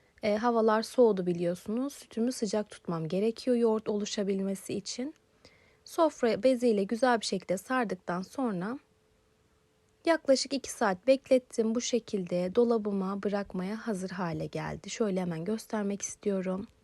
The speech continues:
İki saat beklettim. Yaklaşık iki, iki buçuk saat kadar bekledi dışarıda. Dolabıma ilave ediyorum yoğurdumu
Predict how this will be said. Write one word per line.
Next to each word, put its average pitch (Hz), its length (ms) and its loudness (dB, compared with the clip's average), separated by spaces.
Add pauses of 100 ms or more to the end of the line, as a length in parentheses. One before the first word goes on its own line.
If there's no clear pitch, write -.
(1200)
İki 285 220 0
saat 240 360 0
beklettim. 180 500 -2
Yaklaşık 208 540 -2
iki, - 260 -6
iki 214 200 -4
buçuk - 260 -10
saat 165 280 -8
kadar 160 400 -8
bekledi 233 480 -2
dışarıda. 202 680 -4 (840)
Dolabıma 226 680 4
ilave 190 520 0
ediyorum 233 600 6
yoğurdumu 214 800 2